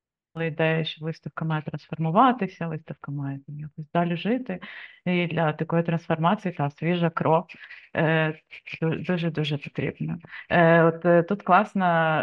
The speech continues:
так ще склалося, що ми, ну, якщо брати нашу кураторську групу,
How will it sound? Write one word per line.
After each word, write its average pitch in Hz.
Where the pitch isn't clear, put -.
так 170
ще 160
склалося, 180
що 156
ми, 165
ну, 151
якщо 165
брати 160
нашу 160
кураторську 156
групу, 156